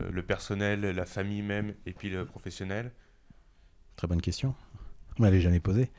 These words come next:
Speaker 2: <laughs> Euh, donc, j'ai, faut que j'improvise. Euh... Non, bah, en fait, travailler à deux, euh, frère ou pas, euh, travailler à deux, déjà, euh, ça a des forces si, le deux, si on est deux complémentaires. Donc, euh, ça, c'est important. Et travailler seul, c'est juste impossible. Faut,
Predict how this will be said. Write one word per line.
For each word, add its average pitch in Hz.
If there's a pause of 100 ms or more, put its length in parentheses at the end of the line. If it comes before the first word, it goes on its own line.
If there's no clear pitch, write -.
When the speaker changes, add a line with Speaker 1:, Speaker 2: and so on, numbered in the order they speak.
(520)
Speaker 2:
<laughs> - (1600)
Euh, 101
donc, 98
j'ai, 92
faut -
que 92
j'improvise. 110 (140)
Euh... 104 (540)
Non, 110
bah, 104
en 107
fait, 135
travailler 117
à 120
deux, 131
euh, 107
frère 117
ou 120
pas, 135
euh, 107
travailler 117
à 117
deux, 123
déjà, 101
euh, 98
ça 101
a 92
des 98
forces -
si, -
le 98
deux, 98
si -
on 98
est 98
deux 107
complémentaires. 107
Donc, 101 (500)
euh, 82
ça, -
c'est -
important. 92
Et 98
travailler 90
seul, 101
c'est -
juste 85
impossible. 113
Faut, 80